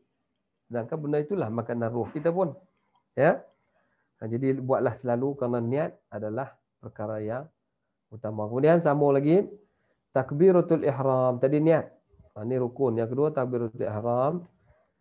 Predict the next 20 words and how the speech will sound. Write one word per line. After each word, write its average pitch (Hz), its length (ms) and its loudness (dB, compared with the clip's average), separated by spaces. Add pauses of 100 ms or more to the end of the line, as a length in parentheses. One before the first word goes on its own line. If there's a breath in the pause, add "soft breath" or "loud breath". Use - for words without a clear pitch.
(480)
Dinamakan 160 880 2
takbiratul 139 640 0
ihram. 110 400 -2 (240)
Eh, 143 320 -6
dinamakan 127 560 -2
sebagai 117 320 -4
takbiratul 113 480 -4
ihram 131 400 -6
kerana 113 400 -6
apabila 117 400 -8
takbir 123 560 -8
sudah 135 320 -4
dimulakan, 117 720 -6
maka 117 320 -8
diharamkan 120 800 -4
kepada 123 240 -8
orang 117 320 -6
yang 113 160 -4
menunaikan 113 400 -6
solat 156 480 0